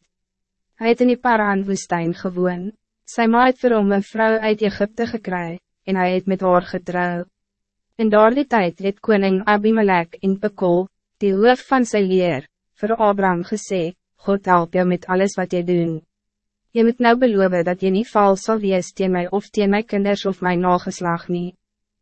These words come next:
Ek was vriendelik met jou, en jy moet ook vriendelik wees met my en met hierdie land waar jy 'n vreemdeling is." Abraham het gesê, "Ek beloof." Later het Abimelek se manne 'n put van Abraham vir hulle self gevat.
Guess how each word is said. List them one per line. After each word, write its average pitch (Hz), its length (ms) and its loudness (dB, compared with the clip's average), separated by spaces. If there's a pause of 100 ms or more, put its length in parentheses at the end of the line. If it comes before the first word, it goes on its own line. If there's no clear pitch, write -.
(240)
Ek 240 100 -10
was 226 240 -2
vriendelik 262 600 0
met 202 200 -2
jou, 175 260 -4 (260)
en 202 100 2
jy 208 80 2
moet 240 180 0
ook 254 260 2
vriendelik 226 580 2
wees 190 340 -2
met 190 160 -4
my 185 120 0 (100)
en 202 100 -2
met 208 160 -4
hierdie 226 240 2
land 180 320 2
waar 175 240 0
jy 190 180 2
'n 208 60 -4
vreemdeling 180 680 -2
is." 170 360 -12 (680)
Abraham 262 440 2
het 208 160 0
gesê, 196 480 -4 (180)
"Ek 196 180 -6
beloof." 196 600 -4 (320)
Later 240 400 0
het 277 140 -2
Abimelek 233 600 2
se - 120 -4
manne 208 380 0
'n 214 100 -2
put 220 260 -2
van 240 200 -4
Abraham 190 500 -2
vir - 160 -8
hulle 175 200 -4
self 185 340 -4
gevat. 175 500 -6